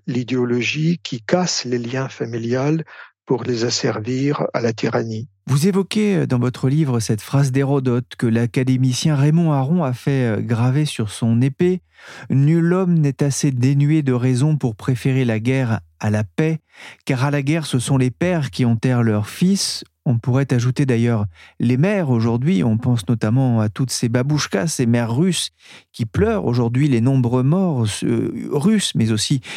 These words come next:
Speaker 2: il y a aussi bien sûr les Ukrainiens, mais aussi ces morts russes aujourd'hui en Ukraine. La guerre est là et Poutine mobilise de plus en plus de soldats. Je vous pose cette question, l'Ukraine peut-elle gagner cette guerre ?
Speaker 1: Moralement, l'Ukraine a déjà gagné cette guerre,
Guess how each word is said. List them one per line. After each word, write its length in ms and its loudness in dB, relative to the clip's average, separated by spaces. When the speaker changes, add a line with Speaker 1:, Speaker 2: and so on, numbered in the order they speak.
Speaker 2:
il 60 0
y 20 2
a 20 2
aussi 220 -2
bien 140 2
sûr 180 0
les 160 0
Ukrainiens, 360 0
mais 160 2
aussi 200 -2
ces 160 -2
morts 320 2
russes 380 0
aujourd'hui 420 2
en 100 2
Ukraine. 540 0
La 160 0
guerre 240 0
est 80 0
là 220 0
et 80 0
Poutine 400 0
mobilise 500 2
de 120 0
plus 280 -2
en 120 2
plus 380 -2
de 220 -2
soldats. 600 0
Je 100 -18
vous 120 -2
pose 200 0
cette 240 -2
question, 560 0
l'Ukraine 560 2
peut-elle 380 0
gagner 340 2
cette 240 -4
guerre ? 460 0
Speaker 1:
Moralement, 680 0
l'Ukraine 580 -2
a 100 -2
déjà 600 0
gagné 400 -2
cette 300 -4
guerre, 500 0